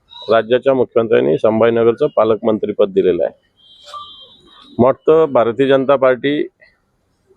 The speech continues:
यांनी हे बघितलं पाहिजे, उघडा डोळे बघा नीट,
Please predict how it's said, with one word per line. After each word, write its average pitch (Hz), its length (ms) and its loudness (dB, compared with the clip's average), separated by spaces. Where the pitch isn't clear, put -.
यांनी 135 260 2
हे 131 120 2
बघितलं 151 460 0
पाहिजे, 110 360 0
उघडा 131 300 4
डोळे 127 340 2
बघा 117 260 2
नीट, 123 180 0